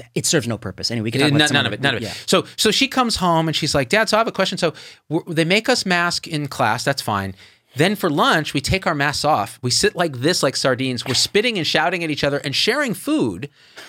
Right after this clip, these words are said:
Speaker 2: And the very next period, they send us outdoors at our Olympic-sized track to run a mile with mandatory masks on. And actually,
Speaker 1: Outside.
Speaker 2: she had to stop and, like, tripod to catch her breath, so she takes the mask off. Her P E teacher yelled at her for taking her mask off. But they can shout at each other this close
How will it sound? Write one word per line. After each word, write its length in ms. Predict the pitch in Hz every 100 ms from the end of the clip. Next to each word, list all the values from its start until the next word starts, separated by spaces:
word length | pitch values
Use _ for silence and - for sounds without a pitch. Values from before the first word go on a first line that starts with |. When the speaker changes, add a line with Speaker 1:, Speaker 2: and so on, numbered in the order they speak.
| - -
Speaker 2:
And 140 | 190 208
the 80 |
very 300 | 185 226 311
next 260 | 302 277 -
period, 560 | - 262 208 117 113 - _ _ _
they 120 | 196
send 280 | 196 - 226
us 140 | 240 - -
outdoors 880 | 156 240 285 151 151 120 101 117 - 139
at 100 | 143
our 180 | 147
Olympic-sized 840 | 131 127 165 208 196 202 190 196 -
track 500 | - 208 123 - -
to 120 | 165
run 200 | 139 165
a 60 | 160
mile 480 | 147 160 113 101 - _ _
with 220 | - 135 131
mandatory 760 | 131 160 190 196 - 196 180
masks 480 | 160 147 156 - -
on. 280 | 101 90 92
And 140 | 135
actually, 340 | 147 156 175 156
Speaker 1:
Outside. 180 | 50 -
Speaker 2:
she 160 | - 196
had 120 | 196
to 60 | 165
stop 400 | - 180 180 185
and, 100 | 151
like, 160 | 135
tripod 540 | - - 156 175 170 139
to 40 |
catch 240 | 131 143 -
her 80 |
breath, 220 | 120 175 -
so 80 |
she 140 | 131 123
takes 240 | 156 -
the 60 | 139
mask 300 | 120 131 -
off. 200 | 165 -
Her 80 | 127
P 240 | 165 170
E 20 |
teacher 340 | 160 165 - 127
yelled 540 | 117 120 143 175 190
at 120 | 165
her 180 | - 120
for 140 | -
taking 260 | 113 127 131
her 80 | 117
mask 320 | 117 123 -
off. 340 | 92 - - -
But 140 | 160
they 100 | 185
can 140 | 185
shout 320 | 170 - 208 247
at 60 |
each 180 | 233 -
other 160 | 190 151
this 220 | 190 -
close 340 | - 165 160